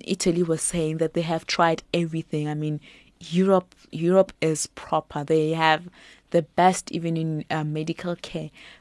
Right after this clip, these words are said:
But for, for Italy to come up and say that, you know what, they have tried everything, the only thing that they can do is to look up to the sky and rely on God.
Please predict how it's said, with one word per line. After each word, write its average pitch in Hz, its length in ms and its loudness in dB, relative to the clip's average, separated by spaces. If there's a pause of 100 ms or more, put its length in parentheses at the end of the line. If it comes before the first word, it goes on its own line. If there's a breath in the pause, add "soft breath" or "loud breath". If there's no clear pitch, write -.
But 180 240 6
for, 180 240 2
for 190 160 -2
Italy 208 360 0
to 202 100 -4
come 185 240 -6
up 180 160 -4
and 160 140 -2
say 175 200 -4
that, 170 240 -6
you 170 60 -6
know 170 80 -4
what, 165 140 -4
they 170 80 -4
have 170 160 -4
tried - 320 -4
everything, 165 480 -6 (380 loud breath)
the 175 100 8
only 196 240 6
thing 185 180 -2
that 170 160 -2
they 160 80 0
can 160 220 -4
do 165 80 -4
is 170 100 -6
to - 140 -8
look 170 160 -10
up 170 140 -8
to 175 100 -8
the 160 100 -4
sky 156 420 -6
and 156 240 -6
rely 156 180 0
on 165 160 -2
God. 151 440 -4